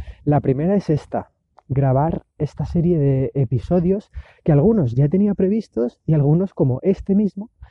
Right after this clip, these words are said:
me surgen durante la marcha. Pero bueno, ya sabes que el objetivo de este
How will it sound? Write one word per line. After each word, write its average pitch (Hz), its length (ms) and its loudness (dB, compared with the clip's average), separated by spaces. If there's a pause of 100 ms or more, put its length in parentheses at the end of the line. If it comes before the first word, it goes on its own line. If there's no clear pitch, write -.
(180)
me 127 100 2
surgen 220 340 0
durante 143 320 2
la 120 120 0
marcha. 113 340 -4 (680)
Pero 180 120 4
bueno, 175 140 4
ya 139 100 0
sabes 170 280 0
que - 80 0
el 143 60 2
objetivo 143 400 0
de 139 220 -2
este 151 640 -2